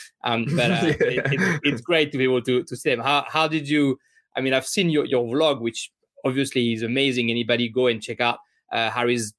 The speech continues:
Speaker 1: um, YouTube video, uh, YouTube, YouTube channel, excuse me, and that last vlog, uh, on your trip to Qatar. And we can see the emotion, uh, during the first game at Wales. How was it for you to,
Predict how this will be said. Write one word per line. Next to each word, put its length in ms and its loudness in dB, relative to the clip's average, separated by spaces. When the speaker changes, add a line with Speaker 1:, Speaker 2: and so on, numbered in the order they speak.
Speaker 1:
um, 200 -2
YouTube 320 -4
video, 540 0
uh, 320 -4
YouTube, 260 -4
YouTube 220 -8
channel, 160 0
excuse 300 -2
me, 120 -2
and 140 0
that 180 -2
last 260 -2
vlog, 320 -2
uh, 220 -2
on 140 0
your 100 2
trip 220 -4
to 80 -16
Qatar. 360 -2
And 120 -2
we 140 -4
can 160 0
see 180 -2
the 160 0
emotion, 560 0
uh, 200 0
during 340 0
the 80 -2
first 280 -6
game 200 2
at 140 -4
Wales. 420 0
How 260 -2
was 180 0
it 120 -6
for 160 0
you 180 2
to, 300 0